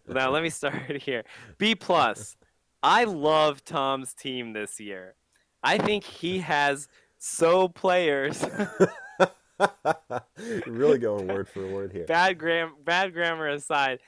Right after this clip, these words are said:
Speaker 1: I think he has so players with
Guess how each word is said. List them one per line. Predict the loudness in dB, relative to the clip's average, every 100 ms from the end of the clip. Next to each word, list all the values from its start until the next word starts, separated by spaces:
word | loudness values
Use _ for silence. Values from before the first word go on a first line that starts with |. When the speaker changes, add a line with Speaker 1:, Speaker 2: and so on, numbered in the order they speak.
| -20 -2
Speaker 1:
I | 0 0
think | -2 -8
he | -6 -4
has | -2 -2 -4
so | -2 2 2 2
players | -2 -4 -2 -2 -4 -6 -8
with | -8